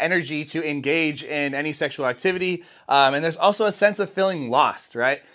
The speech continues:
If there's no plan and you have nowhere, you know, you have no direction on where you're gonna go, that sense of lost feeling is, is always common and always present. Let's head over to the financial side.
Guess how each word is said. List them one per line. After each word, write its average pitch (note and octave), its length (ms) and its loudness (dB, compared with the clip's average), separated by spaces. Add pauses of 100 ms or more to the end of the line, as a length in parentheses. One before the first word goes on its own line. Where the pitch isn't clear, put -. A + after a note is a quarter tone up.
(120)
If C#3 160 -2
there's D#3 240 2
no F#3 180 2
plan F#3 560 4
and D3 180 -4
you C#3 200 -2
have C3 260 2
nowhere, D3+ 880 4
you C#3+ 140 -6
know, B2 220 0
you C#3 100 0
have D#3 100 4
no F3 140 4
direction D#3+ 380 2
on C#3+ 100 -2
where C#3+ 100 2
you're C#3 120 -2
gonna C3 180 -4
go, D3 420 0 (380)
that C#3+ 200 4
sense F#3 280 -2
of D#3 260 -2
lost D3+ 380 4
feeling F#3+ 320 2
is, C#3+ 160 0
is C#3+ 260 -6
always F#3+ 400 6
common F3 380 -2
and D3 100 -4
always C#3+ 320 2
present. A#2 400 -2 (720)
Let's D#3 160 -6
head F3 120 4
over E3+ 180 2
to E3 120 -6
the D3 80 0
financial C#3+ 460 0
side. F#3+ 400 4